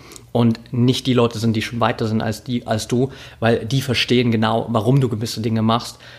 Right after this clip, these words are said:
Und auch das macht es ein bisschen leichter, mit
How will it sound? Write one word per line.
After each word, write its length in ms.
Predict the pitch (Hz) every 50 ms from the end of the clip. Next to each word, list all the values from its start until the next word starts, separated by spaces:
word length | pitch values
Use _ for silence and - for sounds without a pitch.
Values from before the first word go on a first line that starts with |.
| - - -
Und 720 | - 113 113 113 113 110 113 113 113 113 104 107 - - - - - - - - - _ - - -
auch 180 | - 117 104 -
das 280 | - - 110 110 -
macht 200 | - 117 107 -
es 120 | - 107 -
ein 40 | 110
bisschen 260 | 101 101 - - 104
leichter, 500 | 104 101 101 104 - - 107 107 - -
mit 340 | - 113 110 117 110 - -